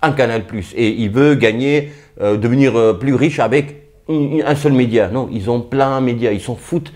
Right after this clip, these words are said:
de perdre avec Canal. Mm, vraiment,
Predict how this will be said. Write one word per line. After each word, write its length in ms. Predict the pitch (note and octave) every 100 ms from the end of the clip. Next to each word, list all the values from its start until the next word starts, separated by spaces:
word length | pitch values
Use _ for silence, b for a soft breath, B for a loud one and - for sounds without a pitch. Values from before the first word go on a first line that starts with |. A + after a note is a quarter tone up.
| B B
de 60 | F2+
perdre 300 | C#3 B2+ A2
avec 200 | A2 A#2
Canal. 340 | A2+ A2+ F#2 b b b _ - G#2
Mm, 280 | G#2+ G#2+
vraiment, 460 | G2+ A#2+ C#3 C#3+